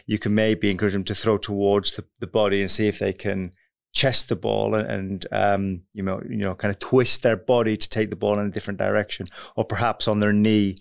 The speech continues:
to start with. It, it really depends on the age. I wouldn't do that with maybe really young kids,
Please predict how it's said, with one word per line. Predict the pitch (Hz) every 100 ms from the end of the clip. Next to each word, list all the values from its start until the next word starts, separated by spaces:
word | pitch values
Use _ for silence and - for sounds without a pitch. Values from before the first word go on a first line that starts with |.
| - - -
to |
start | - 113 104 101
with. | 98
It, | 117 110
it | 123
really | 113 120
depends | 101 113 95
on |
the | 95
age. | 104
I |
wouldn't | 101 117 117 101
do | 117 104
that | 98 104
with | 98 104
maybe | 101 104
really | 98 104 95
young | 110 120
kids, | 104 92 90 -